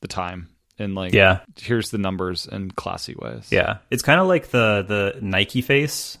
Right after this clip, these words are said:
Speaker 2: so the one that's exclusive to the Nike editions, um, which I've actually never owned, so I've never gotten to use it, but they have kind of, like, they're more sporty numbers. I think they're green,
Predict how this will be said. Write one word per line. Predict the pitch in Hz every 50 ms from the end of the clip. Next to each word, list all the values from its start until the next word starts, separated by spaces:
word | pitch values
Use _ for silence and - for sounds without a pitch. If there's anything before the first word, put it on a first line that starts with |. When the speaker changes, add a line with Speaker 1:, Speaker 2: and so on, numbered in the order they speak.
| _ _
Speaker 2:
so | - - 113
the | 101 101
one | 104 107 107
that's | 101 - 110
exclusive | 104 - - - 107 - - 101
to | 98
the | 92 98
Nike | 90 87 92 - - 110 110 110 110 110 107 - _ _ _ _ -
editions, | 117 110 117 - - 131 127 127 131 135 131 - - _ _ _ - - - _ _ -
um, | - 95 92 90 92
which | 95 - 113
I've | 110
actually | 127 131 - - 127
never | 120 123 110 107 101
owned, | 107 104 98 90 -
so | 98
I've | 95 92
never | 104 98 107
gotten | 101 101 95 95 90
to | 90
use | 92 95 90 95
it, | 87
but | - 92
they | 95 98 104
have | 101 -
kind | - 104 101 95
of, | 90
like, | 98 92 87 -
they're | 104 107
more | 110 107 98
sporty | - - - 107 98 98 98 98
numbers. | 98 101 101 101 101 101 101 98
I | 95 95
think | - 107 95
they're | - 90
green, | 90 90 90 92 92 90 90 92 95